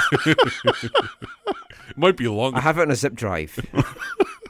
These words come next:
Speaker 1: Three gi-,
Speaker 2: Thirty-two gig.
Speaker 1: three, <laughs> I was gonna say three gig.
Speaker 2: <laughs>
Speaker 1: Um,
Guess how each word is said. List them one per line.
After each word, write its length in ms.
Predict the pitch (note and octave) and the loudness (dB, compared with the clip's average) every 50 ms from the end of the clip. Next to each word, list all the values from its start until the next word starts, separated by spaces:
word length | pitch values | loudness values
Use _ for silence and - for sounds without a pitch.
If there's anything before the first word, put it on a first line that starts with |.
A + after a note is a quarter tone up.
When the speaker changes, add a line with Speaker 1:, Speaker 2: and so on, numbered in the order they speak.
| - - - _ _ - - - - _ _ _ _ _ _ _ - | -20 -20 -20 _ _ -20 -20 -20 -20 _ _ _ _ _ _ _ -4
Speaker 1:
Three 160 | - B2+ C3+ | 0 0 2
gi-, 60 | A#2 C3 | 2 0
Speaker 2:
Thirty-two 200 | B2+ - C3+ A#2 | 0 0 -2 0
gig. 260 | - A#2 G2+ F2 - | 0 -2 -4 -4 -4
Speaker 1:
three, 280 | - - D3 D3 D3 D#3 | 0 2 2 4 4 2
<laughs> 40 | D3 | 2
I 160 | G2+ B2+ D#3 | 2 4 4
was 140 | C3 B2+ B2 | 2 2 -2
gonna 120 | C3+ B2 | -4 -2
say 140 | - C#3+ A#2+ | 0 0 0
three 260 | - F#3 C#3+ C#3 C3+ | 0 0 0 0 2
gig. 500 | B2+ C3+ C#3+ F3 E3 E3 - - D3 A#2+ - - A2 | 2 2 2 2 2 2 0 -2 -4 -4 -4 -6 -6
Speaker 2:
<laughs> 40 | - _ _ - - - - - _ - | -6 _ _ -20 -20 -20 -20 -14 _ 4
Speaker 1:
Um, 360 | - C#3+ C#3+ D3 D3 C#3+ B2+ | 6 6 6 6 4 2 -2